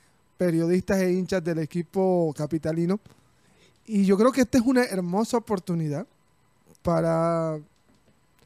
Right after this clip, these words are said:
tumbar ese, ese mito de la, de la altura. Recordemos que todavía faltan tres partidos en altura que son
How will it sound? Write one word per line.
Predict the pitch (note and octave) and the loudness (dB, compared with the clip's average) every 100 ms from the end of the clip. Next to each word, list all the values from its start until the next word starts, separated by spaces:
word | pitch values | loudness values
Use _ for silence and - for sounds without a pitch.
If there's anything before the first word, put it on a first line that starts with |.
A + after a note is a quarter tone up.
| _ _ _ | _ _ _
tumbar | F#3 F#3 E3+ E3+ F3+ G#3 | 0 2 2 4 6 6
ese, | G#3 - G#3 F#3+ F3+ F#3 | 4 2 2 2 0 -2
ese | E3 G#3 | 0 2
mito | G3+ G3 G#3+ | 2 2 2
de | G3+ | 2
la, | F3 E3+ | 2 0
de | - F3 | -4 -4
la | |
altura. | E3 - F3+ A#3+ - | -4 -2 0 -2 -6
Recordemos | - D#3+ F3 D3+ F3 | -10 -6 -4 0 0
que | G3+ | 2
todavía | F#3+ F3 | 2 0
faltan | F#3+ F#3+ F#3+ | 0 -2 -4
tres | F3+ F#3+ | -2 -2
partidos | - F3+ G3 G3 | 0 -2 0 0
en | F#3+ D#3 | 0 -4
altura | C#3+ E3+ G3 | -8 -4 -4
que | - D#3+ | -4 -10
son | - D#3+ E3+ F3+ D#3 | -8 -6 -4 -6 -8